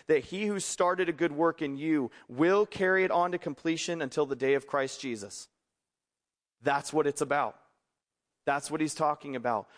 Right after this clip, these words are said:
What God has begun in you, emotionally, mentally, and physically, what he has done in your life, the spiritual overhaul that he's putting you through, the sanctification,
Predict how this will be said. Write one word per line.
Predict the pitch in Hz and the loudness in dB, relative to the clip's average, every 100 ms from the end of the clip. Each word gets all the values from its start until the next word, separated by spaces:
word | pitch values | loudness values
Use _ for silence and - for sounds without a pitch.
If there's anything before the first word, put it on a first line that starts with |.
| - | -4
What | 139 127 | -4 0
God | 151 160 | 2 2
has | 180 143 | 0 -4
begun | 156 131 147 170 208 | -8 -4 2 2 2
in | 220 208 | 0 -2
you, | 202 180 117 95 _ _ _ _ _ _ _ _ | 0 2 0 -4 _ _ _ _ _ _ _ _
emotionally, | - 147 170 226 - 175 131 | -6 0 2 0 -2 -4 -2
mentally, | 135 175 214 - 165 131 101 _ _ _ _ _ _ | 0 0 0 -4 -2 -2 -4 _ _ _ _ _ _
and | 120 | -20
physically, | - 190 202 190 156 131 101 | -2 2 2 2 -2 -2 -2
what | 131 139 | -2 -4
he | - 190 | -4 -2
has | 226 165 | 0 0
done | 139 190 214 | 0 2 2
in | 208 | 0
your | 196 | 0
life, | 190 190 180 143 | 2 2 0 -2
the | |
spiritual | 151 - 214 220 - 208 | -6 -6 -2 -2 2 2
overhaul | 202 202 190 165 165 | 2 2 0 2 2
that | 139 | 2
he's | 139 185 | -2 -6
putting | - 190 | -4 -4
you | 165 | -4
through, | 147 | -8
the | 135 | -4
sanctification, | 139 - 208 208 208 214 190 190 - 139 | -2 0 -2 -2 -6 -4 -4 -6 -4 -8